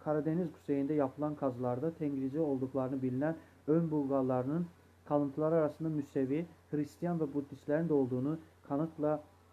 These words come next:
e, bulunmuştur. E, bizim, e, Midi Fedailer Hareketi olarak, e, faaliyetimizde, e, biz, e, gerçek olarak Türklerin, e, eski Orkan Yenisey al-, alfabesine esasında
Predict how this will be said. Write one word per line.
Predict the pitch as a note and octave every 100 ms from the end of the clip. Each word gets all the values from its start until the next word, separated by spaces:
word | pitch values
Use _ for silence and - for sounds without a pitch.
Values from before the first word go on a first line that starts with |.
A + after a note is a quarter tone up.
| -
e, | C3 C3 B2+ B2+
bulunmuştur. | B2 A#2+ A2 - - - - - - - -
E, | D3 D3 C3+
bizim, | D3+ F3+ A3+ - - - - -
e, | D3
Midi | D3 C#3 D3 D#3 D3+ F#3+
Fedailer | F#3+ E3 C#3+ D3 D3+ F3+
Hareketi | D3 C3+ C3 C#3+ C3
olarak, | D#3+ C#3 B2 G#2+ - - - - -
e, | B2+ B2+ B2 -
faaliyetimizde, | C#3+ C#3 C3+ C3+ C3 B2 D3+ F3+ - - - -
e, | C3 C3+ C3 A#2+ C3
biz, | G3 G3 - - - - -
e, | C3+ C3+ B2+ A#2
gerçek | C#3+ D3 - F#3+
olarak | E3+ D#3+ D#3 D#3 -
Türklerin, | C#3+ - D3 D#3+ E3+ E3+ - -
e, | C3 C3 B2+ - - -
eski | C#3 - - G3+
Orkan | E3 D#3+ D#3 F3+
Yenisey | F3 D#3 D3 D3 G3
al-, | D#3+ -
alfabesine | C#3 - C3+ C3+ C3 D#3+
esasında | D#3 C3 C#3 B2+ C#3 C3+ E3